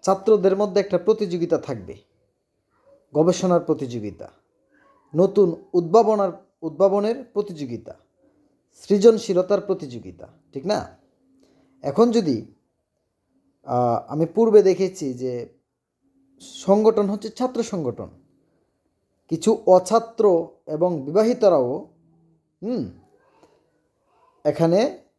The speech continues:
এই একটা ছাত্র সংগঠনের পদ পাওয়ার জন্য যদি প্রতিযোগিতা করে, ঠিক না? পদ পাওয়ার যে প্রতিযোগিতাটা যদি ওইটা করে, তাহলে ওইটার,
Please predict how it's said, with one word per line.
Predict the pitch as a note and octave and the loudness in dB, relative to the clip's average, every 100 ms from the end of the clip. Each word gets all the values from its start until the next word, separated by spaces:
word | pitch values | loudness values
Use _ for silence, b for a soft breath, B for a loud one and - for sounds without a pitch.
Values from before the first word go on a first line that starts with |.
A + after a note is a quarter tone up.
| _ _ _ _ _ | _ _ _ _ _
এই | C3 A#2+ A#2 A2+ A2 A2 _ _ _ _ _ _ _ _ | -6 -2 -2 -4 -10 -16 _ _ _ _ _ _ _ _
একটা | C#3+ - D#3 | -12 0 0
ছাত্র | - F3 F3+ | 0 0 -2
সংগঠনের | - E3 D3+ D#3+ F#3 A#3 - _ _ _ _ - | -2 0 0 0 0 -2 -6 _ _ _ _ 4
পদ | A#3 A#3 - | 4 4 2
পাওয়ার | G3 F#3+ | 4 4
জন্য | E3+ F3+ F3 | 0 -4 -4
যদি | F3+ F#3+ | -6 -8
প্রতিযোগিতা | E3+ F3 E3 C#3+ C3 A#2+ | -8 -8 -8 -10 -8 -8
করে, | - G2 - _ _ _ | -10 -16 -18 _ _ _
ঠিক | C#3 F3+ | -6 -2
না? | D#3 - _ _ _ _ _ A3 | -4 -6 _ _ _ _ _ 4
পদ | B3 B3 | 4 4
পাওয়ার | A3 G3+ F#3+ | 4 4 4
যে | G3+ | -2
প্রতিযোগিতাটা | F#3+ F3+ C3+ A#2+ A2+ - G2+ C#3+ - _ _ _ _ _ _ | -4 -12 -12 -12 -12 -16 -16 -18 -20 _ _ _ _ _ _
যদি | D3 D3+ D#3+ | -4 0 4
ওইটা | F#3+ G3 A#3 | 4 4 4
করে, | D3+ B2 | 4 -4
তাহলে | A#2+ F#3 G#3+ A3 - | -2 -2 0 0 -2
ওইটার, | F#3+ F#3+ F#3+ B3 | 0 0 4 4